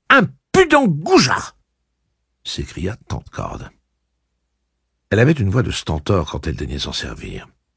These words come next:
Et Chimie avait fait un bond en arrière, alarmée. Une fois certaine qu'il se dirigeait vers la grande rue pour redescendre vers la ville sans manifester la moindre intention de revenir vers leur barrière et y rôder dans l'espoir d'un pourboire,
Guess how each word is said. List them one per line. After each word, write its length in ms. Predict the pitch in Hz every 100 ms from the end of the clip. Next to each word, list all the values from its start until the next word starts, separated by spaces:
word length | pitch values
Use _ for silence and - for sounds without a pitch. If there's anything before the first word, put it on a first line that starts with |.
| _ _ _ _ _
Et 220 | 90 82 -
Chimie 340 | - 90 135
avait 160 | 82 78
fait 220 | 101 80
un 80 | 76
bond 240 | 113 92
en 40 |
arrière, 420 | 87 65 98 151 131
alarmée. 520 | 104 80 73 65 - _ _ _ _ _ _ _ _ _ _ -
Une 80 | 71
fois 220 | - 87
certaine 580 | - 127 - 104 101 90
qu'il 180 | - -
se 120 | 85
dirigeait 500 | 104 104 95 90 90
vers 180 | 78 69
la 120 | 71
grande 300 | 57 82 80
rue 140 | 87
pour 220 | 64 -
redescendre 540 | - 78 - 87 80 -
vers 160 | 58
la 120 | 64 65
ville 320 | 85 85 69 - -
sans 240 | - -
manifester 640 | 98 87 76 76 - - 87
la 100 | 58
moindre 280 | 73 98 85
intention 440 | 78 78 - 71
de 80 | 62
revenir 380 | 76 78 80 60
vers 160 | 58
leur 160 | 62 50
barrière 500 | - - 85 104 113 - -
et 140 | - 73
y 60 |
rôder 300 | - 73 65
dans 100 | 76
l'espoir 380 | 52 50 - -
d'un 100 | -
pourboire, 680 | - 85 104 117 139 139